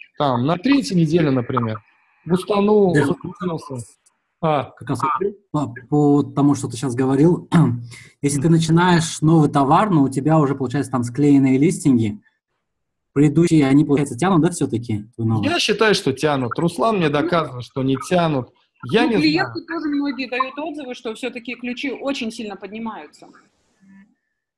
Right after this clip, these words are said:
Speaker 1: От склейки?
Speaker 3: Да, от склейки. Именно за счет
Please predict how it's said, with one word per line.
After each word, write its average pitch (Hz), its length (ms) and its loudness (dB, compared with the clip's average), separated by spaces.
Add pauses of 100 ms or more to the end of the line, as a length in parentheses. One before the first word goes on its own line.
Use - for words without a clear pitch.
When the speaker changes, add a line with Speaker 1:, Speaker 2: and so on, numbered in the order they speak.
(280)
Speaker 1:
От 139 160 -6
склейки? 139 440 -2 (460)
Speaker 3:
Да, 202 320 -2
от 240 100 -8
склейки. 247 440 -6
Именно 311 220 -6
за 277 100 -6
счет 285 200 -8